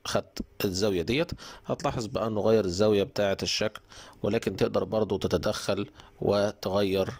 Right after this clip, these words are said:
الشكل زي ما أنت عايز. طيب، أنا دلوقتي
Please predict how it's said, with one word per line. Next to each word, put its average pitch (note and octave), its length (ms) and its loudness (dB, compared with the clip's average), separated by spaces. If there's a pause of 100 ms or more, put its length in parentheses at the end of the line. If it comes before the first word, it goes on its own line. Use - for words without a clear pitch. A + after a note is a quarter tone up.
(180)
الشكل - 400 -2
زي F#2+ 220 2
ما F#2 100 0
أنت F2+ 280 -2 (180)
عايز. - 420 -6 (4000)
طيب، - 180 -2 (640)
أنا D3+ 140 2
دلوقتي C3 460 2